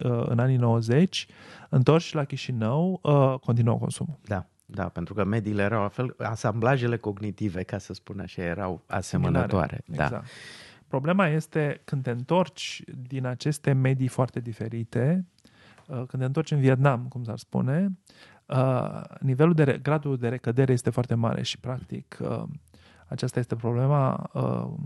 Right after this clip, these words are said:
Speaker 1: internării și a tera-, a comunităților terapeutice, uh, un, un procent foarte mare de recădere la întoarcerea în, în mediul de, de origine.
Speaker 2: Mhm. Ca o,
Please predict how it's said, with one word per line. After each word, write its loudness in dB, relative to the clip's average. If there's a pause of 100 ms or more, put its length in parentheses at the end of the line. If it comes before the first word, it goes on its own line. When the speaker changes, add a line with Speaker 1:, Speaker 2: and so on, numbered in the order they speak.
Speaker 1:
internării 0
și -8
a -6
tera-, -10
a -10 (200)
comunităților -2
terapeutice, -2 (440)
uh, 0 (100)
un, -4
un -4
procent 0
foarte 2
mare 2
de -6
recădere -6
la -2
întoarcerea 0
în, -4
în -6
mediul -4
de, -2
de -4
origine. -6 (100)
Speaker 2:
Mhm. -12 (1300)
Ca -2
o, 4